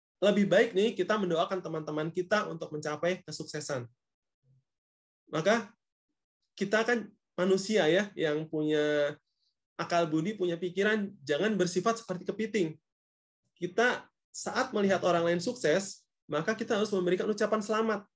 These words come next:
"Eh, selamat ya bro, udah berhasil," gitu. "Selamat ya sis, lu bisa dipromosikan. Selamat ya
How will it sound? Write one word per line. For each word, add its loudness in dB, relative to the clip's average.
"Eh, 2
selamat 0
ya 4
bro, 8
udah 2
berhasil," 2
gitu. -12
"Selamat 0
ya 4
sis, 0
lu 2
bisa -2
dipromosikan. 0
Selamat 0
ya 6